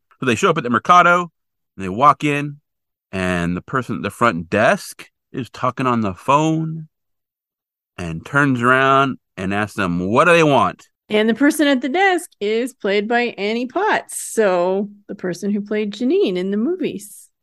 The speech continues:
Speaker 1: Yep.
Speaker 2: The other
Speaker 1: And of course, in the
Speaker 2: movies.
Speaker 1: original Ghostbusters, the, at one point when she answers the phone, she's like, "Ghostbusters, what do you want?" So she's
Speaker 2: Yeah.
Speaker 1: kind of doing that
Speaker 2: It's a
Speaker 1: little
Speaker 2: cute
Speaker 1: line
Speaker 2: little
Speaker 1: there.
Speaker 2: cameo.
Speaker 1: Yep.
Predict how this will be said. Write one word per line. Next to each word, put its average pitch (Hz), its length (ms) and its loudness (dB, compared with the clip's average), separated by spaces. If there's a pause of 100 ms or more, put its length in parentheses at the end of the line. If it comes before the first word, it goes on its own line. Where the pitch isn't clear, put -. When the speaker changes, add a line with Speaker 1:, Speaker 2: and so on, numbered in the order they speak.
(480)
Speaker 1:
Yep. 95 320 -6
Speaker 2:
The - 40 -6
other 208 140 -6
Speaker 1:
And 90 220 -4
of - 80 -12
course, 92 260 0
in 85 60 -2
the 87 60 -2
Speaker 2:
movies. 87 180 -2
Speaker 1:
original 85 100 -2
Ghostbusters, 85 680 -4
the, 78 80 -10 (400)
at 90 120 -6
one 80 180 -6
point 73 160 -6
when 78 100 -10
she 85 120 -8
answers 80 200 -8
the - 60 -16
phone, 82 180 -4
she's 87 120 -14
like, - 160 -8 (460)
"Ghostbusters, 131 600 0
what 202 180 2
do 175 60 0
you 139 120 2
want?" 104 360 -4 (360)
So 73 160 -12
she's - 180 -10
Speaker 2:
Yeah. 135 80 -4
Speaker 1:
kind - 120 -10
of - 120 -16 (500)
doing - 140 -16
that - 40 -14
Speaker 2:
It's - 60 -6
a - 40 -2
Speaker 1:
little - 80 -10
Speaker 2:
cute 196 100 -6
Speaker 1:
line 190 80 -8
Speaker 2:
little 135 140 -6
Speaker 1:
there. 156 80 -12
Speaker 2:
cameo. 160 580 -10 (800)
Speaker 1:
Yep. 65 240 -12